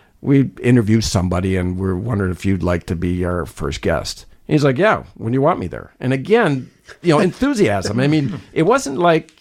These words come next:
"Yeah, let me think about it. I'll get back to you." Or, "Yeah, maybe." It was yes and when.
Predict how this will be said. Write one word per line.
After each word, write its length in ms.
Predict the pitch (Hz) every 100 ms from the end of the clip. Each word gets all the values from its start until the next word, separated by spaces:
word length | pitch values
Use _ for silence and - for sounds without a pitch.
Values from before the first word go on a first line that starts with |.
| _ -
"Yeah, 420 | 523 - - -
let 120 | - 247
me 80 |
think 240 | - 214 147
about 300 | 120 123 131
it. 20 |
I'll 100 | 143
get 220 | 135 110
back 300 | 113 117 120
to 100 | -
you." 180 | 92 104 - _ _ _
Or, 420 | 143 143 143 143 -
"Yeah, 180 | - 202
maybe." 640 | 135 131 123 127 156 151 _ _ _ -
It 100 | 156
was 320 | 156 117 -
yes 500 | 107 123 151 175 -
and 220 | - 120 123
when. 420 | 156 82 57